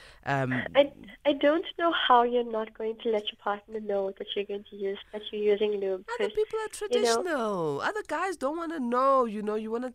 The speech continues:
Speaker 1: quickly go to the bathroom and just, like, smear it on and run back into the bedroom. I don't know.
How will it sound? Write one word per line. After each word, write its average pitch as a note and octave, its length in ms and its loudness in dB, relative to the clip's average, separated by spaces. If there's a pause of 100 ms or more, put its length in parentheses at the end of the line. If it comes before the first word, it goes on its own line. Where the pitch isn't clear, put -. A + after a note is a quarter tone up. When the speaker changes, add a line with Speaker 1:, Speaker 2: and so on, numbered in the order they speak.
Speaker 1:
quickly D#4 240 -8
go A#3 140 2
to A3 100 -10
the G#3 80 -4
bathroom G#3 340 2
and F3+ 120 -4
just, - 160 -10
like, F3 180 -6
smear G#3 340 2
it G3 80 2
on F#3+ 200 6
and F3 200 0
run F3+ 160 2
back F3 200 0
into F#3+ 180 -6
the F3+ 60 -6
bedroom. D3+ 460 -2
I F#3 160 4
don't G3 180 -4
know. C#3 260 0